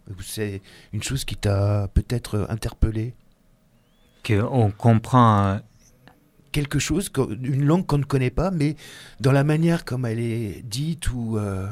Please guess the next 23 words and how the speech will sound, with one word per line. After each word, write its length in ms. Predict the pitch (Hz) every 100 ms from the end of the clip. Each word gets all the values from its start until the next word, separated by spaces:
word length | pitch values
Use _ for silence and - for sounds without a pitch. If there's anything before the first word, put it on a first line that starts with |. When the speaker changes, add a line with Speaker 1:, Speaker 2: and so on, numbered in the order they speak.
| 107 -
Speaker 1:
utilisée, 480 | 120 - 101 117 117
Speaker 2:
Oui. 160 | 170 - - - - -
Speaker 1:
on 120 | 127
a 60 | 131
l'impression 380 | 123 131 151
de 40 | 165
comprendre. 540 | 156 139 135 143 117
Et 220 | 110 107
des 80 | 107
fois, 260 | - 147 175
quand 120 | 127
je 100 | 107
regarde 220 | 110 104
le 40 | 104
sous-titre, 440 | 110 - 170 - -
ça 200 | - -
ressemble 360 | - - 117 107
presque 360 | - 147 147 135
à 20 |
ce 80 | -
que 80 |
je 100 | 123
pensais. 440 | - 117 113 104